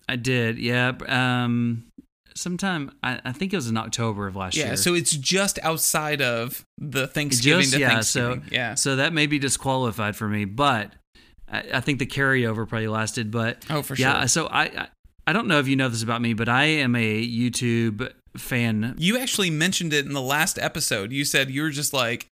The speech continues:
Speaker 2: "I'm a fan of YouTube." I think it was Chris Buck you mentioned.
Speaker 1: That's who I'm going with.
Speaker 2: And I was,
Speaker 1: Yes.
Speaker 2: I, I, I started looking him up, and man, that guy,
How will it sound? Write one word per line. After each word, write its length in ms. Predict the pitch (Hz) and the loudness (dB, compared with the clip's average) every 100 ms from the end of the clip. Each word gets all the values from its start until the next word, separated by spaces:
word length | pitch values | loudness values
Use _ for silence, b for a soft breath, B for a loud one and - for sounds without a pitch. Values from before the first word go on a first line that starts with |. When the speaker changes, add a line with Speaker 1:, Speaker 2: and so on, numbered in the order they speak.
| - | -8
Speaker 2:
"I'm 220 | 131 147 | -4 -2
a 40 | 143 | 0
fan 280 | 147 143 143 | 2 4 2
of 40 | |
YouTube." 520 | 131 127 123 113 127 - - | -2 0 0 0 -4 -12 -2
I 60 | 156 | 2
think 220 | 262 285 | 2 2
it 40 | |
was 140 | 269 - | 2 0
Chris 380 | - 214 233 165 | 0 0 0 0
Buck 440 | 151 170 208 - | -2 -4 -4 -4
you 140 | 143 | -4
mentioned. 440 | 131 120 120 92 107 | -2 -2 -2 -4 0
Speaker 1:
That's 320 | 117 139 - | 2 2 2
who 100 | 151 | 2
I'm 140 | 131 | 2
going 260 | 123 117 113 | 2 2 4
with. 80 | 160 | 4
Speaker 2:
And 300 | 156 151 156 147 | 4 4 2 0
I 560 | 160 185 208 226 226 | 2 2 2 2 2
was, 400 | 196 180 156 160 | 2 2 2 2
Speaker 1:
Yes. 80 | - | 0
Speaker 2:
I, 380 | 151 170 214 196 - | 0 2 2 0 0
I, 180 | 156 151 - _ _ 156 | -2 -2 -10 _ _ 0
I 160 | 190 | 2
started 320 | 208 214 185 | 2 2 0
looking 260 | 156 170 165 | -2 -2 0
him 140 | 143 | 0
up, 240 | 147 139 98 | 2 2 0
and 160 | 139 | -4
man, 260 | 147 160 139 | -2 0 0
that 180 | 151 175 | -2 -4
guy, 500 | 151 110 110 110 | -4 -4 -4 -6